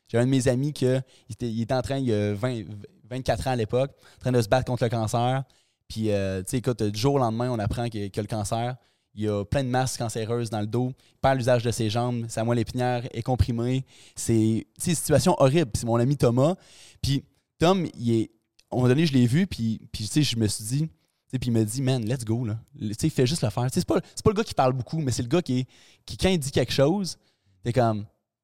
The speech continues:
Ouais, pourquoi pas, man ? Pourquoi pas je l'essayerais ? Puis au pire, je me pèterais la gueule.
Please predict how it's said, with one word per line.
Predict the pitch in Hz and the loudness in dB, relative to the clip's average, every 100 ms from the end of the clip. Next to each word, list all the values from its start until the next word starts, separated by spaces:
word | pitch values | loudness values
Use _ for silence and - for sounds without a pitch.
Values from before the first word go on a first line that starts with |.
| _ | _
Ouais, | 220 - | -12 -6
pourquoi | - 392 | -4 -4
pas, | 254 | -4
man ? | 143 92 - _ _ | -6 -8 -14 _ _
Pourquoi | - - | -2 0
pas | - 180 | 0 0
je | |
l'essayerais ? | 110 120 110 135 | 0 -2 0 0
Puis | 226 | -2
au | |
pire, | 220 247 | -2 -4
je | |
me | 147 | -2
pèterais | 123 113 95 | -4 -6 -8
la | |
gueule. | - - | -8 -14